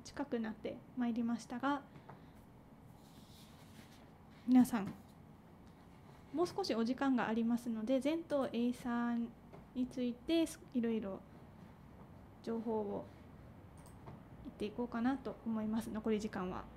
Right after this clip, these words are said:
全島エイサー、本日八月三十日、三十一日金曜日。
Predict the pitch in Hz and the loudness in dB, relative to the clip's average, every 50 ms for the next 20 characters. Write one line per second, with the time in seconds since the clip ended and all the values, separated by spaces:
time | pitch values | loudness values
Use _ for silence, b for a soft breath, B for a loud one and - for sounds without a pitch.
0 | - - - - - B B B B B - - - - - - - - - - | -16 -16 -16 -16 -16 B B B B B -14 -14 -14 -14 -16 -16 -16 -16 -14 -16
1 | - - - - - - - 277 320 320 - - 302 294 277 262 262 254 - 254 | -16 -16 -16 -16 -16 -2 0 2 2 2 2 2 4 4 4 4 2 2 0 -2
2 | 226 233 226 302 370 370 339 330 - - 240 190 - - - - - - - - | -2 0 2 4 6 6 6 4 4 2 0 0 0 -6 -12 -12 -8 -8 -8 -8
3 | - - - - - - - - 262 - 277 320 302 294 - - - 285 285 285 | -8 -12 -12 -12 -12 -10 -4 -4 0 0 2 0 0 0 -2 -2 0 2 2 4
4 | 254 285 277 269 254 240 - - - - 277 277 277 262 226 220 214 196 185 - | 4 4 6 6 6 4 2 0 2 4 4 6 6 6 6 6 4 2 2 2
5 | - 247 247 254 - - - - 262 247 247 247 247 247 240 240 214 202 185 | 6 6 6 6 4 0 -2 4 6 8 8 8 8 8 8 6 4 2 0